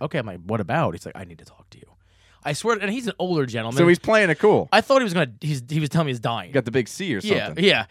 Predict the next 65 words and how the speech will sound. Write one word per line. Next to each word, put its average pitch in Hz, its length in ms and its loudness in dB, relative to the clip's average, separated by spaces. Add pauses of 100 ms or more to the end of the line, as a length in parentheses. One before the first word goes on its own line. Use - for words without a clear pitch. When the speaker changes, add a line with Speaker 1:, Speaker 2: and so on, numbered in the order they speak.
Speaker 1:
<laughs> - 120 -20
So 165 400 2 (400)
he 175 140 -2
sits 190 300 0
me 220 100 -6
down. 165 400 2
He's 147 140 -4
like, 98 100 -10
"Can - 80 -18
I - 40 -16
have - 80 -14
a - 40 -16
cup - 160 -16
of - 80 -20
coffee?" 80 400 -12
I'm 71 140 -18
like, - 240 -20 (120)
"Okay." 151 400 -12
Speaker 2:
I 98 140 -8
don't 98 120 -6
even 87 120 -6
wanna 87 140 -6
look. 80 100 -16
Speaker 1:
He's 135 200 -6
like, 131 220 -2
Speaker 2:
Well, 127 140 -2
I 151 80 -4
can't 175 240 -8
even 117 120 -8
look 98 120 -8
at 120 80 -14
this 147 80 -14
Speaker 1:
he's 185 180 0
Speaker 2:
piece - 20 -12
of - 40 -6
Speaker 1:
like, 160 200 -2
Speaker 2:
paper. 160 100 -16
Speaker 1:
"There's 147 260 0
two 214 240 -4
guys, 156 580 -2
and, 120 100 -6
you 127 60 -8
know, 131 320 -4
and 117 160 -6
one's 156 320 -2
significantly 135 680 -8
older, 127 540 -2
and 120 160 -4
me." 120 100 -8
I'm 120 100 -10
like, 127 200 -6
"What? 330 120 -8 (220)
What 466 140 -14
the? 427 140 -14 (160)
What 415 140 -10
are 440 40 -12
you - 120 -20 (120)
doing? 262 220 -10
Are 131 60 -8
you, 165 140 -8
like, 175 220 -8
giving 208 240 -16
me, 196 120 -12
like, 131 220 -8 (280)
I, - 260 -16